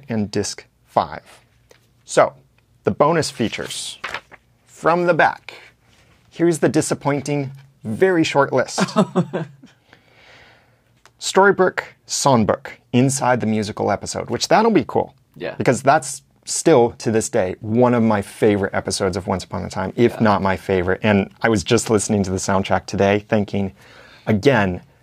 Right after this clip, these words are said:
Speaker 1: if it ended with a happy beginning, I would have been happy. Like, if they put the final battle before the musical episode and
Speaker 2: Yeah.
Speaker 1: ended with that song, beautiful ending. But, you know, we're getting the,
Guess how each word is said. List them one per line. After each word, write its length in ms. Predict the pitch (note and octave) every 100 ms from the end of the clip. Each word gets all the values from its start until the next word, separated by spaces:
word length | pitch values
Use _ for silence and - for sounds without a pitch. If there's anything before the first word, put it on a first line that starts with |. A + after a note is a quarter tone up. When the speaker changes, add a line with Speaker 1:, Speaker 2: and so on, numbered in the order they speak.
| _ _ _
Speaker 1:
if 200 | C3+ -
it 220 | - - -
ended 500 | D3 D#3 A2+ G2 - -
with 260 | A#2 G2+ -
a 60 | G#2+
happy 340 | - A#2 C#3
beginning, 560 | G#2 A2 G#2+ A2 D#3 - _ _ _ _ _ -
I 100 | A#2+
would 120 | A#2
have 100 | G2+
been 100 | G2
happy. 320 | F2+ F#2 - -
Like, 120 | G#2 -
if 80 | -
they 100 | -
put 140 | D3+
the 60 | A2
final 300 | C#3 B2 A2
battle 280 | A#2+ A2+ G2+
before 600 | G2+ - - E3 D#3 A#2+
the 100 | G#2
musical 420 | G#2 F#2+ F#2+ F#2+
episode 400 | F#2 G2+ G#2 F#2+
and 80 | G2
Speaker 2:
Yeah. 120 | F2+
Speaker 1:
ended 240 | A#2 G#2 F#2
with 160 | G2+
that 200 | G#2 G2+
song, 460 | - B2+ B2+ C3+ C3+ - -
beautiful 420 | D3+ D#3 - G#2 -
ending. 240 | F#2+ F2+ - -
But, 200 | F#2+ - _ -
you 80 | G2
know, 80 |
we're 140 | F#2 F#2
getting 240 | F#2 F#2
the, 140 | F2+